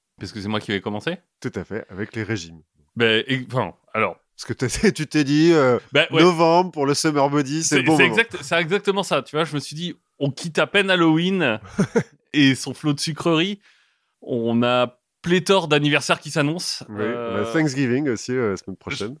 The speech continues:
Speaker 2: Enfin,
Speaker 1: J'y,
Speaker 2: moi, je
Speaker 1: j'y allais, pour toi qui fréquentes, euh, ceux que Lafayette a sauvés.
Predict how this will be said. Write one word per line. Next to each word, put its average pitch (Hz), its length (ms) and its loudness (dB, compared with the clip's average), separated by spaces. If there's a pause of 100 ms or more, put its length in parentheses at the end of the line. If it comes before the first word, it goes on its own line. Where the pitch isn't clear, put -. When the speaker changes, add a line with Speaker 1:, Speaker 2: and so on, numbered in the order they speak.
Speaker 2:
Enfin, 101 120 -2
Speaker 1:
J'y, 92 80 -6
Speaker 2:
moi, 151 80 4 (160)
je 143 60 -4
Speaker 1:
j'y 135 220 -2
allais, 147 240 2
pour - 240 -8
toi 170 160 0
qui 127 480 0
fréquentes, 131 520 -8
euh, 107 100 -2
ceux - 220 -6
que - 140 -6
Lafayette 104 520 -2
a 104 80 -4
sauvés. 113 300 -2